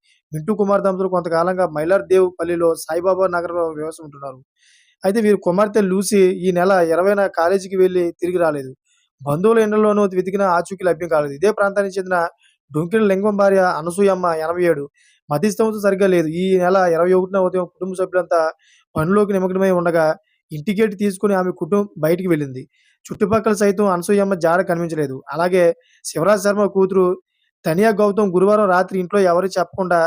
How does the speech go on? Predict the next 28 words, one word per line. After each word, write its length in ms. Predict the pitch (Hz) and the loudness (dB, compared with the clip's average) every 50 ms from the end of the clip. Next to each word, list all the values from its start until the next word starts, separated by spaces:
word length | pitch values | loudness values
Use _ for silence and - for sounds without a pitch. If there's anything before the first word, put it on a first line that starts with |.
| 165 - | 0 -2
బయటికి 260 | 151 160 170 165 170 | -2 -2 -2 -2 -2
వెళ్ళింది. 300 | 165 156 147 139 131 131 135 | -6 -6 -6 -8 -12 -14 -16
ఎంతసేపటికి 560 | 143 139 143 143 170 175 196 190 180 190 185 190 | -16 -16 -18 -12 -6 -4 -4 -4 -4 -6 -8 -10
ఇంటికి 220 | 180 165 180 190 | -8 -8 -6 -2
రాకపోవడంతో 540 | 175 170 170 165 165 175 170 170 156 165 151 147 151 - _ _ _ _ _ _ _ - | 0 0 0 0 0 -2 -2 -2 -2 -4 -4 -4 -8 -12 _ _ _ _ _ _ _ -6
కంగారుపడ్డ 460 | - 151 160 185 208 208 214 202 202 | -4 -2 0 0 2 2 2 0 0
కుటుంబ 300 | 175 180 185 190 202 202 | 0 0 0 0 0 -2
సభ్యులు 300 | 196 196 190 180 190 190 180 | 0 -2 -2 0 0 0 0
ఆమెకు 240 | 170 175 180 165 | 0 0 -2 -6
ఫోన్ 200 | 147 156 175 190 185 | -6 -4 -4 -4 -2
చేయగా 220 | 190 190 196 196 | 0 -2 0 -2
స్విచ్ 280 | 185 - - 170 151 190 | -4 -8 -12 -10 -6 -4
ఆఫ్ 120 | 190 170 170 | -4 -2 -2
వచ్చింది. 400 | 165 151 131 - 151 135 127 131 _ _ _ _ _ _ _ _ _ - | -4 -4 -6 -10 -16 -16 -20 -20 _ _ _ _ _ _ _ _ _ -10
వెంకటేశ్వర 480 | 143 147 147 156 226 226 214 226 226 220 | -8 -8 -6 -2 -2 -2 0 0 -2 0
కాలనీకి 300 | 208 226 220 214 214 185 | 2 2 2 2 0 0
చెందిన 200 | 214 208 220 220 | 0 -2 0 -2
శ్రీకాంత్ 420 | 196 170 - 196 185 214 214 202 | -4 -2 -4 -2 -2 -2 0 0
ఇరవై 180 | 196 185 185 196 | 0 0 2 2
ఐదు 140 | 190 175 175 | 0 0 -2
క్యాబ్ 260 | 156 - 170 175 180 | -2 0 -2 -2 0
డ్రైవర్గా 300 | 180 196 202 196 202 190 | 0 0 0 0 0 -2
పనిచేస్తున్నాడు. 520 | 190 190 175 175 175 160 - - 175 175 190 | -2 -4 -4 -6 -8 -6 -4 -2 -2 -2 -2
ఈ 80 | 190 | -2
నెల 180 | 170 165 170 190 | -2 -2 -2 -2
పద్దెనిమిదిన 420 | 196 185 165 151 175 196 196 190 180 | -2 -2 -4 -2 -2 -2 -2 -2 -2
తన 140 | 185 185 185 | -2 -4 -4
భార్య 300 | 160 151 156 165 180 190 | -2 -2 -2 0 0 0